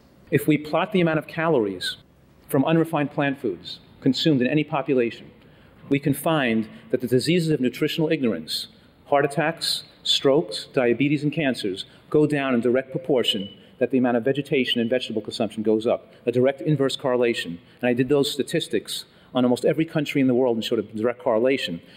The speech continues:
However, you can't make those statistical argument today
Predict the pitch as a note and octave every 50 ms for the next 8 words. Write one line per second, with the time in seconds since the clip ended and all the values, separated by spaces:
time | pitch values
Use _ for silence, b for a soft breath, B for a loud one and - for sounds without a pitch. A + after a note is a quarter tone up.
0 | B B B - C3 C#3 E3 F3+ D#3+ C#3+ C3 B2+ B2 - - D#3 D3+ - - C#3+
1 | D3 C#3+ - C3+ B2+ B2+ - C3 - - D3 C3 - C3 - C3 B2+ B2+ B2+ -
2 | B2+ A#2+ A2+ A2 G#2+ - B2 A#2+ A#2 D3 G3 G3+ -